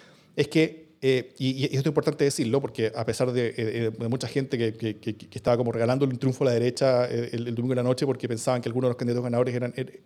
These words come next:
eran, eran de derecha sin serlo, eh, pero este es el peor resultado en una elección de la derecha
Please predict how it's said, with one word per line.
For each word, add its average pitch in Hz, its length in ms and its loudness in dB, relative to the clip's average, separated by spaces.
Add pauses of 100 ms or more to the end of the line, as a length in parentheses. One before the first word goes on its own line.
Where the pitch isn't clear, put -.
eran, 123 300 0
eran 123 180 2
de 123 80 2
derecha 127 200 2
sin 135 120 -4
serlo, 165 300 2 (560)
eh, 131 540 4 (160)
pero 143 160 0
este - 160 0
es - 100 0
el 190 100 0
peor - 200 6
resultado 165 560 2
en 147 80 -2
una 147 80 2
elección 139 460 0 (920)
de 160 160 4
la 185 80 8
derecha 165 460 2